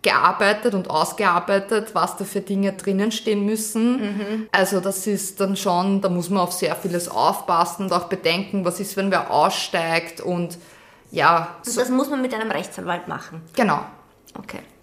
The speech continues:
Speaker 1: Genau, mit einem Rechtsanwalt. Und mit einem Notar dann im nächsten Schritt. Also der Notar muss das dann noch beglaubigen. Und der, bei einer G M B H ist es dann so, der Notar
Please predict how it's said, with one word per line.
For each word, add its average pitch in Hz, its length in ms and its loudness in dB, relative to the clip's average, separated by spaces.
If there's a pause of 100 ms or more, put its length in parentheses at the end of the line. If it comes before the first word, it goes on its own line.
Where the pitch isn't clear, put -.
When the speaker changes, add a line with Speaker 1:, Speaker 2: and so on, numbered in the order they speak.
(120)
Speaker 1:
Genau, 151 280 4
mit 151 180 -6
einem 151 180 -2
Rechtsanwalt. - 720 -4 (680)
Und 220 640 2
mit 220 220 2
einem 196 500 2
Notar 196 480 2
dann 147 160 2
im 156 100 -4
nächsten 151 380 -8
Schritt. 151 380 -4
Also 165 180 -4
der 170 120 0
Notar 170 420 2
muss 170 220 -4
das 175 140 -10
dann 165 140 -8
noch 151 200 -4
beglaubigen. 202 720 0 (960)
Und - 340 -2
der, 190 500 6 (240)
bei 185 100 2
einer 170 120 2
G 170 140 -6
M 170 100 -2
B 170 80 -4
H 160 240 0
ist 165 160 0
es 190 100 -10
dann 202 140 -2
so, 202 160 -2
der 196 100 2
Notar 170 760 4